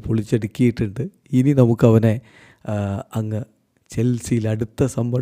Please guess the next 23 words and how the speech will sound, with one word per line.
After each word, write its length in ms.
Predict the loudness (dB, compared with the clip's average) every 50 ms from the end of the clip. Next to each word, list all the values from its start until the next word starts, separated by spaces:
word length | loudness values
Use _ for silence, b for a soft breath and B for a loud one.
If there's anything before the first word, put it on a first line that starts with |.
| -4 -4
ട്രാൻസ്ഫർ 340 | -4 -4 -4 -2 -2 0 0 0
വിൻഡോയുടെ 340 | 0 -2 -2 -2 -2 -2 -4
സമയത്ത് 320 | -4 -6 -6 -6 -6 -6 -6 -4
കാണാൻ 260 | -2 -2 0 0 0 -2
പറ്റും. 200 | -4 -6 -6 -14 -6 0 0 0
അപ്പോഴും 380 | 0 _ 6 6 8 8 8 6 6
ഇതേ 140 | 4 4 4 4 2 2
മികവ് 260 | 2 2 2 2 2 2
തുടരാൻ 340 | 2 2 2 2 2 0 0 0 0
പറ്റുമോ 460 | 0 0 0 _ -2 0 2 2 2 2 0
എന്നുള്ളതാണ് 420 | 0 -2 -6 -4 -6 -6 -8 -10 -10 -10
ചോദ്യം. 320 | -10 -10 -6 -6 -8 -8 -8 _ _ b b b b b b b b b b b b b b
ബ്രസീലിൽ 480 | -6 -4 -4 -2 0 0 0 0 0 -2 -4
നിന്ന് 180 | -4 -4 -4 -2 -2
സമീപകാലത്ത് 560 | -2 0 0 2 2 2 2 2 0 0 0 0
വന്ന 120 | 0 0 0 0
വണ്ടർ 220 | 0 -2 -2 -6 -6 -4
കിഡുകൾക്ക് 460 | -4 -2 0 0 0 0 0 0 -4 -4
അത്ര 200 | _ -2 -2 -2 0 0 0
നല്ല 300 | 0 0 0 0 -2 -4 b b b b b b b b -2
ഒരു 100 | -2 0 0
റിസൾട്ട് 380 | -2 -2 -2 -2 -4 -2 0 0 0
അല്ല 160 | 2 2 2